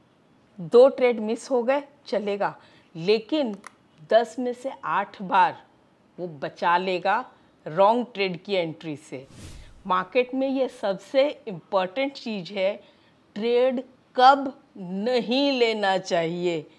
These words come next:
ये इंपॉर्टेंट नहीं है कि रोज़ ट्रेड मिले,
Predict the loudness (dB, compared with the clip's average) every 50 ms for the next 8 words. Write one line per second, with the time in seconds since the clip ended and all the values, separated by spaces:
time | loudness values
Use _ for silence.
0 | _ _ _ _ _ _ _ _ -10 -4 0 2 2 4 4 2 0 0 0 0
1 | 0 0 0 -2 -2 -2 0 0 0 0 0 0 0 -2 -4 -4 -4 -4 -2 0
2 | 2 2 2 2 0 -6 -2 0 2 2 2 0 -2 -4 -6 -4 -2 -2 -2